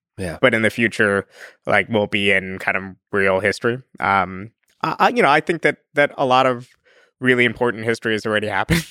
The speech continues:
Speaker 2: and, and, um, and I think posterity will, will remember it. And I think that it will be easier to assign, um,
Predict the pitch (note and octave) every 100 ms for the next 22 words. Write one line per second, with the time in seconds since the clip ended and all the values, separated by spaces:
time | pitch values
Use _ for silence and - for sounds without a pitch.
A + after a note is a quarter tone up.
0 | - G3+ C#3 C3+ A2+ A2+ A#2+ A2 G#2+ G#2+
1 | A2+ _ - - - B2+ A2+ C3 A2+ -
2 | A2 - A2+ A2 G#2+ G#2 G#2 G#2+ B2+ -
3 | A#2 G#2 G#2+ G#2+ G#2 B2+ D3 _ - -
4 | _ _ - - A2+ A2 A2 - A2+ G#2
5 | G#2 - - A2+ A2 G#2+ A2 A2 G2 A2
6 | G#2 G#2 G#2 G2+ - G#2 G2 G2 G2 G2
7 | G2 - - G2 F#2+ F#2 F#2 F#2 G2